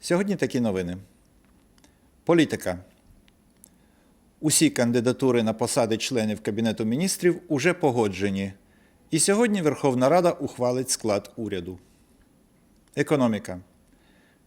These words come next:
Державний борг України зменшився. Сукупний державний гарантований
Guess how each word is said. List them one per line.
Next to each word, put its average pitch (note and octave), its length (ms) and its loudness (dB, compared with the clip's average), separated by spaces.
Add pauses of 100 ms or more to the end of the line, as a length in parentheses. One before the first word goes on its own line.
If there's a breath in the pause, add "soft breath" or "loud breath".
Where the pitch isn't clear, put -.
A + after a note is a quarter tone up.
Державний C3 480 2
борг A#2 360 0
України D3+ 540 2
зменшився. A2 760 -6 (920 soft breath)
Сукупний E3 580 0
державний B2 560 2
гарантований A#2 800 2